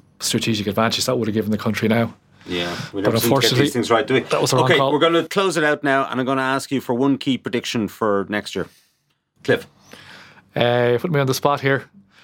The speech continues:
Speaker 1: I think, uh, I think the Irish economy will keep growing, but I, I think it, it, a recession will be a close enough thing next year. Uh,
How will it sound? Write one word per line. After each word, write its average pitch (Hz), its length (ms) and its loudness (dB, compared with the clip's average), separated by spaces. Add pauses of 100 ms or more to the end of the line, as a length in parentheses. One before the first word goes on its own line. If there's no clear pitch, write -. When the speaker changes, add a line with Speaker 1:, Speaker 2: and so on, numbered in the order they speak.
(420)
Speaker 1:
I 147 80 0
think, - 460 -4
uh, 123 420 0
I 123 60 0
think 185 180 0
the 156 80 2
Irish 147 160 0
economy 143 300 0
will 127 60 2
keep 127 160 -2
growing, 127 300 0
but 113 140 0
I, 107 180 0
I 117 120 -6
think - 200 -6
it, - 280 -6
it, 170 100 -8 (260)
a 113 60 -4
recession 123 380 0
will 113 60 2
be 110 100 2
a - 20 -4
close 113 240 -2
enough 113 180 0
thing 113 280 0
next 110 280 -2
year. 107 240 0 (240)
Uh, 98 480 -4